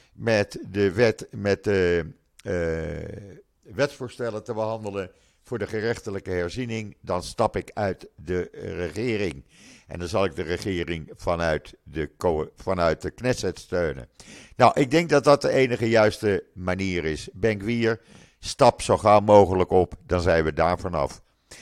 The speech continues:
En als meneer Smotrich dat nou ook doet, dan hebben we dat probleem, eh, achter ons. Want daar zit de grootste kneep. Wat meneer Levin doet,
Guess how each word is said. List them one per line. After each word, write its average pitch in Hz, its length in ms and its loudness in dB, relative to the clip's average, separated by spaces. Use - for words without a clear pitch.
En 104 120 -6
als 95 160 2
meneer 90 200 -4
Smotrich 117 520 0
dat 92 200 0
nou 80 180 -2
ook 120 240 4
doet, 123 280 -2
dan 98 160 -2
hebben 92 200 2
we 67 60 -6
dat 110 180 4
probleem, 95 580 0
eh, 87 600 0
achter - 320 -4
ons. - 380 -8
Want 95 380 0
daar 143 580 8
zit 120 460 0
de 110 100 0
grootste 92 800 0
kneep. 101 460 -2
Wat 135 180 6
meneer 147 280 4
Levin 147 360 2
doet, 151 360 0